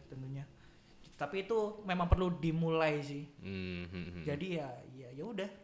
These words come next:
Speaker 2: Sebenarnya band luar sendiri ke Surabaya tuh cukup beberapa kali ada sih. Cuman
Speaker 1: Ya.
Speaker 2: emang, emang jedanya panjang-panjang sih,
Speaker 1: Panjang.
Speaker 2: kayak
Speaker 1: Dan
Speaker 2: aku
Speaker 1: itu
Speaker 2: nggak tahu ya, Truk.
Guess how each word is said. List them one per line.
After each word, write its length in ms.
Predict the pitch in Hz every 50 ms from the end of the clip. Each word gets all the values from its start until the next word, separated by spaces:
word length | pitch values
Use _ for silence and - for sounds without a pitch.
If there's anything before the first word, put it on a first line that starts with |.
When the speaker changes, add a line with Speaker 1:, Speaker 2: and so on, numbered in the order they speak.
| - - - - - - -
Speaker 2:
Sebenarnya 260 | - - 151 180 202 180
band 220 | 139 139 123 120 117 117 117 113 117 120 117 117
luar 300 | 117 127 127 123 127 135
sendiri 340 | 131 135 123 127 139 180 180
ke 400 | 180 - 135 127 127 127 123 127
Surabaya 380 | 123 - - 127 117 113 113 143
tuh 180 | - 180 147 - - - - - - - - - - - - - - - - - - - - - - - - - - _ - - -
cukup 480 | - - 156 - - - 160 156 - - - -
beberapa 400 | 127 131 120 113 120 113 113 120
kali 220 | 110 143 147 143
ada 240 | 127 117 117 117 110 98
sih. 140 | 90 101 98
Cuman 220 | 98 123 143 143
Speaker 1:
Ya. 160 | 175 175 170
Speaker 2:
emang, 160 | 160 160 151 143
emang 220 | - 147 156 165 160 139
jedanya 580 | 117 117 113 107 104 110 123 135 139 139 135 123
panjang-panjang 640 | - 120 107 101 95 87 90 92 95 160 165 165
sih, 80 | 151 -
Speaker 1:
Panjang. 60 | 123
Speaker 2:
kayak 140 | 117 95 -
Speaker 1:
Dan 100 | - 160
Speaker 2:
aku 80 | 156 143
Speaker 1:
itu 80 | 190 190
Speaker 2:
nggak 160 | 151 127 117
tahu 140 | 120 113 110
ya, 100 | 104 92 90
Truk. 180 | - - -